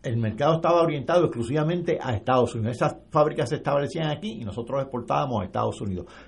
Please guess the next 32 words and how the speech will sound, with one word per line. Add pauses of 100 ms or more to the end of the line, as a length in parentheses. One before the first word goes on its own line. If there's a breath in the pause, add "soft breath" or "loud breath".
Que
cuando
se
abrió
ese
mercado
y
encontraron
otros
lugares
para
establecer
esas
fábricas, (200 soft breath)
sobre
todo
en
Asia, (280 soft breath)
pues
se
fueron
de
aquí. (480 soft breath)
Entonces
vino
la
nueve
treinta
y
seis, (200)
una
sección,